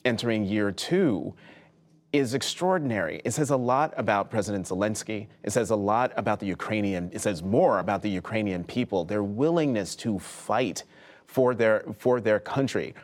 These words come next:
Men and women, anyone. Remember those, those early pictures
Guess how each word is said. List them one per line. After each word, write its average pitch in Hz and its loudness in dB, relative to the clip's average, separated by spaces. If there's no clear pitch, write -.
Men 151 4
and 113 -2
women, 139 4
anyone. 120 2
Remember 131 4
those, 110 0
those 113 0
early 135 2
pictures 95 -4